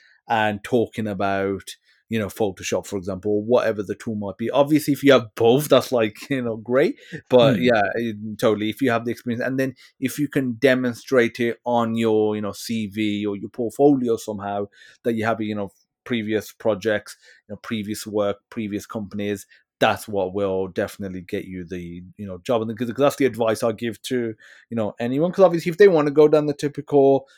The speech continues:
Speaker 1: university route, then, you know, there's nothing wrong with that, you know, go for it. But it's not the only route to go down. If you are willing to put the work into it, you can save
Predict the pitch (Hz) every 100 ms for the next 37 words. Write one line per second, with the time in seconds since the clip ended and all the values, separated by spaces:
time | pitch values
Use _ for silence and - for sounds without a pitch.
0 | _ 135 143 131 135 - 139 156 156 135
1 | 123 117 110 110 127 131 117 110 113 123
2 | 135 131 117 104 98 110 110 - 151 175
3 | 208 _ _ - 127 - 135 131 - 123
4 | - 123 127 123 117 104 107 120 110 -
5 | - 120 107 - 113 113 143 165 131 123
6 | 139 135 127 - _ - 113 127 120 110
7 | 110 117 110 101 120 143 - 127 107 107
8 | 110 113 _ _ 127 - 120 98 131 120
9 | 117